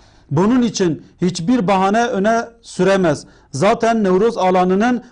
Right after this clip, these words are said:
bakıma ihtiyacı olmadığı herkesin malumudur. Belediyeler tarafından yapılan parklar halka aittir ve bu amaçla kullanılmalıdır. Böylesi maneviyatı yüksek ve herkesçe hürmet gösterilen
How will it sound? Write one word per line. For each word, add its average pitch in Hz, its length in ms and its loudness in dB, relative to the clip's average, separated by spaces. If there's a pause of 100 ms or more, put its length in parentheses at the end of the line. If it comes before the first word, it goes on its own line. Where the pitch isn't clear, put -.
bakıma 185 480 0
ihtiyacı 190 540 0
olmadığı 208 600 2
herkesin 196 600 -2
malumudur. 156 560 0 (540)
Belediyeler 220 600 0
tarafından 202 540 0
yapılan 190 460 -2
parklar 190 480 0 (240)
halka 170 360 0
aittir 233 640 2 (220)
ve 160 220 0
bu 214 120 2
amaçla 185 520 0
kullanılmalıdır. 147 880 0 (840)
Böylesi 233 480 2
maneviyatı 208 560 0
yüksek 220 580 0
ve 175 80 0
herkesçe 196 720 0 (300)
hürmet 180 400 0
gösterilen 190 720 0